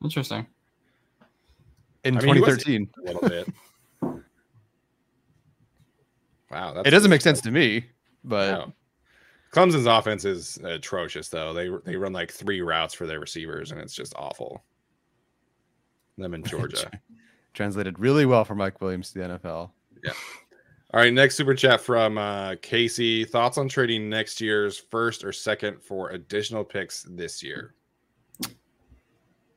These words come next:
Speaker 1: Mm, no. I mean, I, the only situation where you trade next year's first is if you're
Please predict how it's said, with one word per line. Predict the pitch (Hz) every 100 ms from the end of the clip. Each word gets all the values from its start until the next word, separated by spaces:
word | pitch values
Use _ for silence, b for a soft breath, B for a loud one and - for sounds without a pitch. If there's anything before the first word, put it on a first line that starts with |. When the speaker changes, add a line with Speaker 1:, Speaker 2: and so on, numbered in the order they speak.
| _ _ -
Speaker 1:
Mm, | 143 139 139 139 135 135 123
no. | 113 107 117 _ _
I | 120
mean, | 120 120 120 117 117 113 110 _ _ _ _
I, | - 123 - _
the | 127 123
only | 139 139 110 -
situation | 123 113 107 107 - 107
where | 101
you | 101 101
trade | - 104 104
next | 104 104 - -
year's | 101
first | - 104 101 - 107
is | 104
if | 101 104
you're | 101 101 101